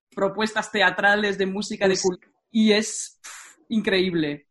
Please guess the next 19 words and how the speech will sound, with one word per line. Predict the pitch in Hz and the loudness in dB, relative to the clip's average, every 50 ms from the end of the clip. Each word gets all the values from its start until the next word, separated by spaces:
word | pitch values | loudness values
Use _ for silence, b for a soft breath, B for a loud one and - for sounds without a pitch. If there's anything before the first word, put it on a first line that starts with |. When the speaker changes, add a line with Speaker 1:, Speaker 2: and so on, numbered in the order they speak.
| _ | _
Speaker 1:
Así | - 160 170 - - 185 170 | -8 -8 -6 -6 -6 -6 -4
que | 190 190 190 185 185 180 - - 196 | -2 -2 -2 -2 -2 -4 -4 -4 -4
en, | 196 190 196 - | -4 -4 -4 -4
en, | 196 196 190 190 185 180 | -4 -4 -2 -2 -2 -2
en | 180 190 190 | -2 -2 -2
homenaje | 190 190 190 208 208 214 - 240 | 0 0 2 2 2 2 0 0
a | 226 | 2
la | 220 | 2
Mercè, | 220 220 220 220 - - 240 | 2 0 -2 -4 -6 -6 -4
a | 233 208 | -4 -4
nuestra | 196 190 190 190 180 175 | -4 -4 -6 -8 -10 -10
ciudad, | - - 196 202 214 226 220 214 220 | -6 -4 -2 0 2 2 2 2 0
pues | 220 190 170 - | -4 -10 -8 -6
también | 170 160 165 175 180 175 156 151 151 156 | -6 -4 -4 -4 -4 -4 -4 -4 -6 -6
era | - 170 170 170 170 170 | -6 -2 -2 0 0 0
una, | 175 170 165 156 143 135 - - - b b b _ | -2 -2 -2 -2 -4 -4 -8 -10 -14 b b b _
una | - 196 185 185 | -4 -2 -2 -2
forma | 185 - 202 196 185 190 185 175 175 | 0 0 -2 0 0 0 0 -2 -2
de, | 165 170 165 156 156 - | -2 -4 -4 -6 -8 -12